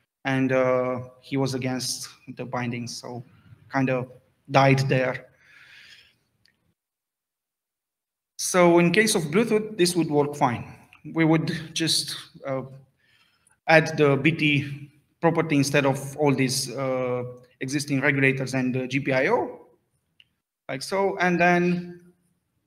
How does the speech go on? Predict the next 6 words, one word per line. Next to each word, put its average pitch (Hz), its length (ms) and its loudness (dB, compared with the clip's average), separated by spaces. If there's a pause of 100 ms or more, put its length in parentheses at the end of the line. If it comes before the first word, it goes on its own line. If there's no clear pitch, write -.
(1040)
uh, 156 600 2 (1400)
you 160 100 2
would 156 100 0
have 151 580 -2
the 139 60 -10
same 135 680 -4